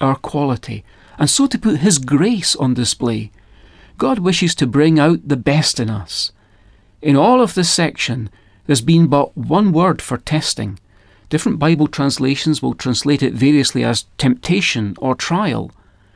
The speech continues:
Generally, temptation suggests negativity, while trial can be more positively linked with a process of refinement or a show of genuineness.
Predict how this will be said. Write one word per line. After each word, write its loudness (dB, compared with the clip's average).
Generally, 2
temptation 2
suggests 0
negativity, 0
while 4
trial 0
can 4
be 6
more 6
positively -2
linked 0
with -2
a -2
process 0
of -4
refinement 0
or -2
a -4
show 2
of 0
genuineness. 0